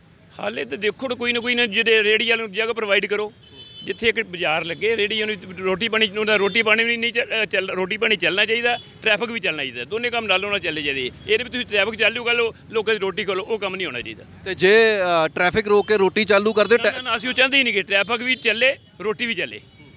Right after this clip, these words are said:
Speaker 1: ਜੇ ਗਰੀਬ ਦੀ ਰੋਟੀ ਖੋਲੀ, ਉਹ ਟ੍ਰੈਫਿਕ ਚਲਾਉਣ ਦਾ ਕੋਈ ਫਾਇਦਾ ਨਹੀਂ।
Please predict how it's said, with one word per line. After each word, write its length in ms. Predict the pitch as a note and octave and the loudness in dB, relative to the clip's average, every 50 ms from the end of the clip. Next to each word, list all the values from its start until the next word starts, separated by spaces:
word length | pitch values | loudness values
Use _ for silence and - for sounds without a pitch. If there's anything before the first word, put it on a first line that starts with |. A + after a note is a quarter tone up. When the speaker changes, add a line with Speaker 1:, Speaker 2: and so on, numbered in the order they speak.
| - - - | -16 -4 -4
Speaker 1:
ਜੇ 80 | G3+ | -2
ਗਰੀਬ 240 | F3+ F#3 A3 A#3+ G#3+ | -2 0 -2 0 0
ਦੀ 100 | A#3 A#3+ | 0 2
ਰੋਟੀ 260 | A3 G#3+ G#3+ G#3+ C4 | 2 2 2 2 0
ਖੋਲੀ, 280 | - A#3+ B3 A#3+ C4 B3+ | 2 4 2 2 2 2
ਉਹ 100 | A#3+ A#3 | 0 0
ਟ੍ਰੈਫਿਕ 300 | F#3 A3 G#3+ G#3 A3 G#3 | 2 2 2 2 0 -4
ਚਲਾਉਣ 200 | G#3 G#3+ G#3+ G#3 | -2 -2 0 0
ਦਾ 100 | A3 G#3+ | 0 -2
ਕੋਈ 180 | F3+ G3 A3 | -2 -2 -2
ਫਾਇਦਾ 220 | F#3+ G#3+ A#3 A3+ A3+ | -2 0 0 0 0
ਨਹੀਂ। 180 | A#3 A#3+ B3+ | 0 -2 -4